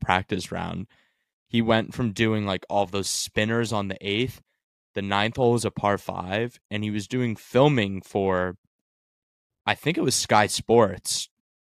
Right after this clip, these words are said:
uh, and they did a one club challenge on the par five, and I think he did, like, a four iron,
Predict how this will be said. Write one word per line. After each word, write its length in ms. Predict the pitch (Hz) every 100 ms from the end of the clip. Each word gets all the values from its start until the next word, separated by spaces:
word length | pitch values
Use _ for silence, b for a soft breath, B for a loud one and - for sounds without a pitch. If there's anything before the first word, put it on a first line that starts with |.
| -
uh, 440 | 98 90 87 87 87 _ _
and 140 | 113 101
they 60 |
did 160 | 95 104
a 40 |
one 320 | 95 104 101 101
club 300 | 110 98 98
challenge 520 | 104 90 101 110 107
on 80 | 95
the 80 | 90
par 240 | 104 95
five, 520 | - 90 90 110 113 _ _ _ _ _
and 140 | -
I 80 | 113
think 240 | - 208 180
he 120 | 139
did, 280 | 107 107 95
like, 220 | 92 -
a 40 |
four 600 | 92 - - 120 101 92
iron, 540 | 82 85 87 90 95